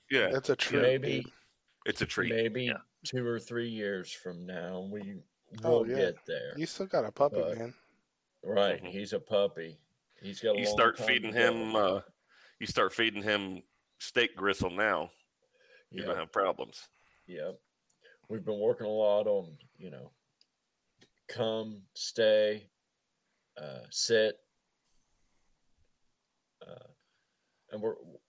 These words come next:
Speaker 3: making progress. Like I said, he's smart. Um, we just figured out a name for him on Friday night,
Speaker 2: Nice.
Speaker 3: and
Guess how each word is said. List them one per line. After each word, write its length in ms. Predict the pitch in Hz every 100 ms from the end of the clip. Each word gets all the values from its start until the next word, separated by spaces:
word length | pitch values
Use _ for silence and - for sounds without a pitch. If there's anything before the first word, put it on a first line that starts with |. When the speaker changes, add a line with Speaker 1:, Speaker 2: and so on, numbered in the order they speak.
| _ _ _ _
Speaker 3:
making 400 | 117 151 - 98
progress. 680 | 123 147 101 92 113 - -
Like 160 | 101 104
I 60 |
said, 220 | 101 113
he's 200 | 98 120
smart. 460 | - 113 123 110 - _ _ - _ _ _ _ _ _
Um, 380 | - 90 170 - _ _ _
we 120 | 202 190 - _ _ _ _ _ -
just 260 | 123 117 -
figured 280 | 127 117
out 180 | 117 113
a 60 | 101
name 320 | 104 120 113
for 320 | - 78 92
him 120 | 95
on 140 | 82 87
Friday 500 | - 101 95 92 87
night, 480 | 92 98 87 87 87 _ _ _ _ -
Speaker 2:
Nice. 480 | 107 101 92 71
Speaker 3:
and 340 | 80 82 78